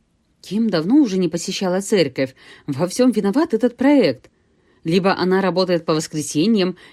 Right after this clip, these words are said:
либо слишком устаёт, чтобы вставать в заутренне, и потому просыпает службу. Джерри, видимо, ощущал пустоту в своей душе и искал,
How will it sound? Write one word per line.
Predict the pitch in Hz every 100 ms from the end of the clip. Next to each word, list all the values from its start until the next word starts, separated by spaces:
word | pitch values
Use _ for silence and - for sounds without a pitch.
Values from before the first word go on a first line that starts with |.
| -
либо | 202 202
слишком | 233 240 320 240 226
устаёт, | 214 - 185 285 370
чтобы | - 226 214
вставать | 220 180 185 311 320
в | 185
заутренне, | 170 180 185 339 - 196 156 147 - _ _
и | 180 190
потому | 214 202 202 311
просыпает | 285 277 277 349 339 175
службу. | - 196 143 135 131 123 _ _ _ _ _ -
Джерри, | 147 165 190 226 220
видимо, | 220 196 214 214 208
ощущал | 196 - 220 240
пустоту | 233 226 - 262 302
в |
своей | - 165 170
душе | 156 165 269
и | 285 190
искал, | 190 - 294 311